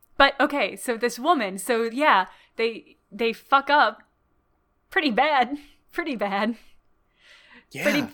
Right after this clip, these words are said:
Speaker 1: it's pretty much as
Speaker 2: Yeah.
Speaker 1: bad as you can fuck up.
Speaker 2: They managed to make it out with just one former controller that they've saved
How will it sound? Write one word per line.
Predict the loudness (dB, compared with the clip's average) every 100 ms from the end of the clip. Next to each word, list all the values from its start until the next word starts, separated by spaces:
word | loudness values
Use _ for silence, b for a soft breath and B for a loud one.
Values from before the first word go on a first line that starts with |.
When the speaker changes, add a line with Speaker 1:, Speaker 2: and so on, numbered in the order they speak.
| -2
Speaker 1:
it's | 0
pretty | -2 2
much | 2
as | 2
Speaker 2:
Yeah. | -2
Speaker 1:
bad | 0 0
as | -4 -8
you |
can | -8 -10
fuck | -6 -6 -4
up. | -4 -4 -6 -16 _
Speaker 2:
They | -2
managed | 0 0 -2 -2
to | -2
make | -2 0
it |
out | 0 0 -2
with | -6 -8 -6
just | -6 -6
one | -10 -18 -8 -4 -2 -4
former | -6 -6 -4 -4 -4
controller | -6 -8 -4 -4 -4 -6
that | -10 -12
they've | -12 -10
saved | -8 -8 -10 -18